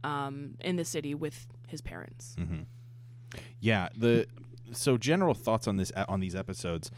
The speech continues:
Speaker 2: I, I really like the storytelling in this episode.
Speaker 1: Mm-hmm.
Speaker 2: Um, it was very interesting 'cause I, I almost feel like they used two different animation styles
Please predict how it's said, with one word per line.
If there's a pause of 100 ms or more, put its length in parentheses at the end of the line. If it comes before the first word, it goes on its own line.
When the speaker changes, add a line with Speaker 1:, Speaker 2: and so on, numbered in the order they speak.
(440)
Speaker 2:
I,
I
really
like
the
storytelling
in
this
episode.
Speaker 1:
Mm-hmm.
Speaker 2:
Um, (380)
it
was
very
interesting
'cause (120)
I,
I
almost
feel
like
they
used
two
different
animation
styles